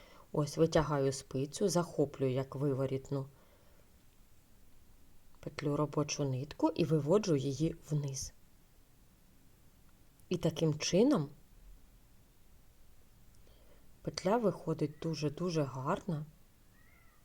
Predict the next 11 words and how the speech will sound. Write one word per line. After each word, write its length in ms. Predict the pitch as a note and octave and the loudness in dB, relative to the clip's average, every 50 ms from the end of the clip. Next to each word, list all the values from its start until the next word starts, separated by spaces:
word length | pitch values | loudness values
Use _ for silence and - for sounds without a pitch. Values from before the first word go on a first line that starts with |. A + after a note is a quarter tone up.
| - - - - - - | -20 -20 -20 -20 -20 -16
Ось 140 | D3+ - - | -14 -12 -10
ще 180 | - - - - | -10 -10 -10 -12
раз 160 | - D#3+ - | -12 -12 -16
покажу. 440 | - - - - F3 E3 - C4 E4+ - - - - - - - - - - - - - - - - - - - - - - - | -16 -14 -10 -8 -8 -6 -4 -6 -6 -8 -12 -20 -20 -20 -20 -20 -20 -20 -20 -20 -20 -20 -20 -20 -20 -20 -20 -20 -20 -20 -12 -10
Дуже 360 | D#3 C#3+ D#3 D3+ D3 - C#3 | -6 -4 -4 -4 -2 -2 -4
га-, 180 | C3 C#3 D3 - - - - - - - - - - - - - - - | -4 -6 -8 -12 -14 -20 -20 -20 -20 -20 -20 -20 -20 -20 -20 -20 -14 -8
зараз. 400 | D3+ F#3 B3+ D4+ - - - - - - - - - - - - - - - - - - - - - - - - - - _ - - - - - - - - - - - - - - - - - - - - - - - - - - - - - - _ - - - - - - - - - | -4 -2 -2 -2 -4 -6 -10 -14 -18 -20 -20 -20 -20 -20 -20 -20 -20 -20 -20 -20 -20 -20 -20 -20 -20 -20 -20 -20 -20 -20 _ -20 -20 -20 -20 -20 -20 -20 -20 -20 -20 -20 -20 -20 -20 -20 -20 -20 -20 -20 -20 -20 -20 -20 -20 -20 -20 -20 -20 -20 -20 _ -20 -20 -20 -20 -20 -20 -20 -12 -4
Не 180 | - D#3+ D#3+ D#3 | -2 0 0 2
дуже 300 | D#3+ E3+ D3+ C3+ D#3 D3 | 2 2 2 2 2 2
зручно, 680 | D3+ D#3 C#3+ C3+ D3+ F3 E3 - - - E4+ G4+ - - | 2 0 -2 -2 -2 -4 -4 -6 -4 -2 0 0 0 0
але 440 | A3+ E3 C#3+ C#3 D#3 F3+ A3 C4 | 0 0 0 2 2 2 2 2